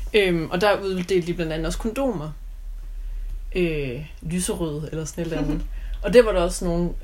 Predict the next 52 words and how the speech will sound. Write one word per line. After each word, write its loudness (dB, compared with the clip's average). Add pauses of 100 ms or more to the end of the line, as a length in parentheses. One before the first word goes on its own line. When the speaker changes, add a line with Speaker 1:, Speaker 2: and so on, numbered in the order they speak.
(140)
Speaker 1:
fra -14
Rødstrømbevægelsen, 0
der -6
blev -2
vældig 0
forarvet 0
over, -4
fordi -2
at 2
de 0
synes -2
ikke, -2
at -4
deres -2
kamp -6
var -4
lige -4
med -4
sådan -6 (220)
fri 0
seksualitet, -2
hvor -2
vi -2
i -2
dag 0
synes, -4
at -2
det 2
er -4
givet, 0
at -2
selvfølgelig -6
handler -4
kvindekampen -8
også -6
om, -6
at -10
vi -6
har -8 (680)
ret -4
til -2
vores -4
egen -2
krop, 2
og -6
til -2
hvor, -2
at -4
være -2
lige -2
så 0
seksuelt -2